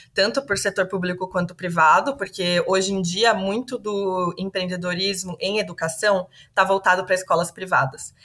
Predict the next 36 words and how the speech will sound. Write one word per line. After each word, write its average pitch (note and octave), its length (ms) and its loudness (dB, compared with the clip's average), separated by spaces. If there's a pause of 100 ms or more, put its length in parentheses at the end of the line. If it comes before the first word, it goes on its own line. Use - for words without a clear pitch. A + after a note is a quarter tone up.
(140)
mas F#3+ 400 4
oitenta A3 460 2
por A#3 180 0
cento G3 300 -4
das F#3 180 2
escolas F3 460 0
do G3 100 2
Brasil F#3 400 2
são F#3+ 220 -4
públicas. E3+ 720 -8 (420)
Então, F#3+ 240 0
se G#3+ 140 -2
você A#3+ 300 2
não B3 440 2 (220)
tem A3+ 280 4
um G#3+ 200 -2
modelo F#3 480 2
de F3 180 -2
vender F#3+ 460 2
pra G#3+ 160 2
escola E3+ 380 0
pública, G#3 420 -2
você A#3 300 -2
não B3 180 -2
tá C#4+ 180 2
indo A#3+ 400 -2
na A#3 160 0
base, D3 500 0 (240)
né? D#3+ 240 -2 (380)
Então, A3+ 360 6
os B3 140 2
fundadores, C4 720 4
eles A#3 220 0
criaram A#3 760 4
essa F#3+ 300 2
ferramenta G3+ 760 0